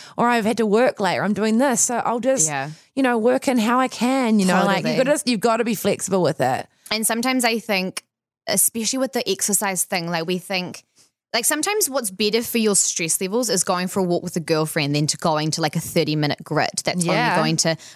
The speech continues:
Speaker 2: raise your cortisol levels even higher and make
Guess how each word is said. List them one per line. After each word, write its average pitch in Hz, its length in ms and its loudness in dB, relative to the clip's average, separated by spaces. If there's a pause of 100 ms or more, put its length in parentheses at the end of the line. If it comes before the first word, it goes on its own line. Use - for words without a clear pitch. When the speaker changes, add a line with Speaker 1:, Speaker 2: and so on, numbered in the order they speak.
Speaker 2:
raise 170 400 0
your 175 120 -2
cortisol 160 720 0
levels 156 360 0
even 147 240 -2
higher 143 680 -2
and 147 220 -2
make 147 220 -2